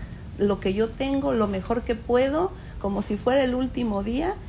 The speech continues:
y ofrecerlo a la comunidad, a la persona que diga, "Yo quiero salir adelante, yo quiero una oportunidad, yo quiero aprender", ahí voy a estar, ayudándote.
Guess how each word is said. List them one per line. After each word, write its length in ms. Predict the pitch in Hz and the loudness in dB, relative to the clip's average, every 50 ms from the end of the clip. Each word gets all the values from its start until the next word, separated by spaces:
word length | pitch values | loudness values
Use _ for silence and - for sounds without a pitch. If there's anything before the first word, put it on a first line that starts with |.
| - - - - - - | -12 -12 -12 -12 -6 -2
y 200 | 220 208 202 196 | 0 4 4 6
ofrecerlo 800 | 190 190 - 208 196 196 - - 226 226 226 240 247 247 240 - - | 4 4 2 0 -4 -2 0 0 0 2 2 2 2 2 2 0 -2
a 120 | 202 202 | -2 0
la 200 | 196 196 190 190 | 0 0 0 -2
comunidad, 760 | - 202 196 196 190 190 190 196 190 208 220 226 240 254 254 | -4 -4 -2 -2 0 0 0 2 2 2 4 4 2 2 2
a 80 | 247 | 2
la 180 | 214 208 202 196 | 0 0 0 -2
persona 460 | - 196 202 208 202 233 233 247 247 | -2 -2 -2 -2 -2 -2 -2 -4 -2
que 140 | 240 247 220 | -2 -2 0
diga, 260 | 214 226 226 226 220 214 | 0 0 0 0 0 0
"Yo 160 | 220 240 226 | 0 -2 -2
quiero 260 | - 254 254 254 247 | -2 0 0 0 0
salir 340 | 233 - 214 208 214 220 220 | 0 -2 -2 0 0 0 0
adelante, 580 | 214 214 208 202 202 202 208 214 214 - 220 | 0 0 -2 -2 -2 -2 -2 -4 -2 -2 -2
yo 180 | 208 220 233 220 | 0 -2 -2 -2
quiero 200 | - 240 240 240 | -2 -2 -2 0
una 160 | 240 247 233 | 0 0 -2
oportunidad, 800 | 220 214 - 196 190 - - - 196 190 190 190 190 196 208 208 - - - - - - - | -2 -2 -2 -2 -2 -2 -2 -4 -2 -2 0 0 0 0 -2 -2 -4 -6 -10 -10 -8 0 2
yo 160 | 233 226 226 | 2 2 4
quiero 220 | - 247 247 254 | 2 2 4 4
aprender", 580 | 247 240 - 214 202 202 202 196 214 247 - - - - - - - - | 4 2 0 0 0 0 0 0 0 0 -2 -4 -8 -12 -12 -14 -6 0
ahí 200 | - 202 208 208 | 2 2 4 4
voy 180 | 208 214 208 202 | 4 2 2 2
a 40 | 196 | 0
estar, 280 | - - - 170 170 - - - - - - | -2 -4 -4 -4 -4 -4 -6 -10 -10 -10 -4
ayudándote. 680 | - 190 185 185 190 190 185 180 185 156 147 - - | 0 2 2 2 2 2 2 2 2 0 -2 -4 -6